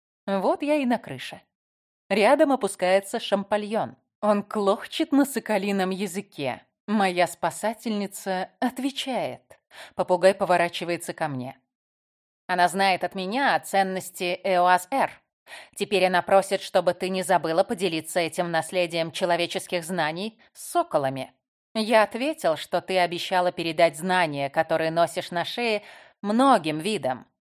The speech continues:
Так почему бы не добавить к списку соколов? Метель усиливается.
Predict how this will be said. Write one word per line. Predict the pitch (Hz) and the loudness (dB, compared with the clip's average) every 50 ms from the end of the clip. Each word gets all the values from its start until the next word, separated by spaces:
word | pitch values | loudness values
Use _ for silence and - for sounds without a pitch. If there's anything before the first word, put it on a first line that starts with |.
| _ _ - | _ _ -6
Так | - 170 - - | -6 -6 -4 -4
почему | - 170 - - 175 165 165 165 185 226 | -6 -6 -4 -4 -6 -4 -2 -2 0 0
бы | 240 254 208 | 0 0 -2
не | 185 175 165 160 | -2 -2 -4 0
добавить | 151 147 139 143 135 131 139 170 185 - - - - | 0 2 4 4 4 2 2 0 -4 -10 -14 -16 -14
к | - | -14
списку | - - - 147 131 - - - 180 | -14 -10 -10 -10 -10 -10 -8 -8 -8
соколов? | 175 - - 311 311 - 143 123 - - - _ _ _ _ _ _ _ _ _ _ _ _ _ _ _ _ _ _ _ _ - | -6 -4 -4 -4 -4 -4 -6 -8 -8 -14 -20 _ _ _ _ _ _ _ _ _ _ _ _ _ _ _ _ _ _ _ _ -2
Метель | 220 214 208 208 208 - - 214 214 202 196 - _ | 0 0 0 0 -2 -4 -4 -2 -2 -2 -2 -6 _
усиливается. | - 220 214 - - - 311 330 302 226 156 135 143 139 139 135 - - - - 160 151 | -6 -6 -6 -6 -4 -2 0 0 0 0 -2 -2 -4 -4 -6 -6 -10 -14 -12 -10 -12 -12